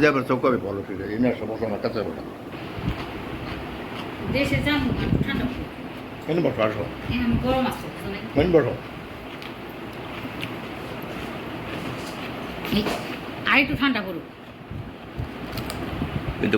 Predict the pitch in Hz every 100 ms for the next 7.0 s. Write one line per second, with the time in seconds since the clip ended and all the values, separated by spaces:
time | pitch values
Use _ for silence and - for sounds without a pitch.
0 | 113 117 - 113 113 107 98 98 101 87
1 | - - - - - - - 98 120 -
2 | 113 104 107 113 110 110 107 - 82 -
3 | - - - - - - - - - -
4 | - - - - - - - - - 104
5 | - 104 110 104 101 95 92 92 87 -
6 | - 110 - - - - 202 208 196